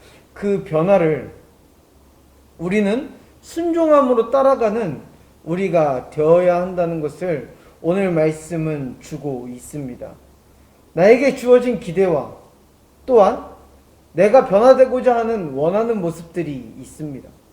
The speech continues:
그것을 내가 원하는 방향과 모습만으로 바라보는 시선이 아닌 하나님이 나에게 무엇을 꿈꾸고 기대하고 있는지를 발견하고 변화를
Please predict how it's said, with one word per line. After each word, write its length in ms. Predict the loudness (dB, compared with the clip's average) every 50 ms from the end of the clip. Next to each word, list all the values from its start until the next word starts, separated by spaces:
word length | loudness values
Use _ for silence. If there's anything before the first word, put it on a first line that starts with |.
| _ _ _ _ _ _ _ _ _ _ _ _ _ _ _ _ _ -10
그것을 540 | -4 4 6 6 6 6 4 0 0 0
내가 280 | 0 0 2 4 4 4
원하는 440 | 6 4 4 4 2 0 0 -2 -2
방향과 760 | -2 -2 -2 -2 -2 -2 -2 -2 -2 -2 -2 -6 -10 -16 -20 _ _ _ _ _ _ -10
모습만으로 840 | -4 -4 -4 -2 -2 -2 -2 0 0 0 0 0 0 0 0 0 0
바라보는 540 | 0 0 2 2 0 0 -2 -6 -8 -8
시선이 400 | -10 -10 -10 -8 -6 -6 -4 -4
아닌 400 | -6 -6 -6 -8 -10 -10 -12 -14 -18 -20 _ _ -20 -20 -20 -20 -20 -20 -20 _ -20 -18
하나님이 880 | -8 -2 0 2 2 2 2 2 0 0 0 0 -2 -4 -8 -14 -20 -20 _ _ _ _ _ -6
나에게 460 | -2 2 2 4 2 2 2 0 -2
무엇을 800 | -2 -2 -6 -12 -10 -6 -2 -2 0 -2 -2 -4 -6 -6 -6 -6
꿈꾸고 640 | -8 -8 -8 -8 -8 -6 -6 -4 -4 -2 -4 -4 -4
기대하고 580 | -6 -8 -10 -8 -4 0 2 4 4 2 2 -4
있는지를 840 | -6 -6 -6 -6 -6 -8 -8 -8 -10 -8 -6 -6 -8 -8 -10 -14 -20 -20 _ _ _ _ -20 -20 _ _
발견하고 840 | -6 -2 0 0 0 0 0 0 2 0 0 -2 -4 -8 -10 -12 -14 -20 -20 _ _ _ -20 _ _ _ _ -8
변화를 680 | -4 -2 2 2 4 2 2 2 -2 -4 -6 -8